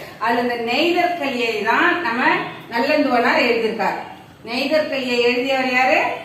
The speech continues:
நல்லந்துவனார். ஆக, இந்த ஐந்துமே தொகுத்தவர்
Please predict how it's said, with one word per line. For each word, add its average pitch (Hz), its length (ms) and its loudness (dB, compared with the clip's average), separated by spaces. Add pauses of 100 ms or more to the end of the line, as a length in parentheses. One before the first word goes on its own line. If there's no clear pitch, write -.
(200)
நல்லந்துவனார். 220 920 0 (3250)
ஆக, 294 240 2
இந்த 339 180 4
ஐந்துமே 320 640 2
தொகுத்தவர் 302 600 2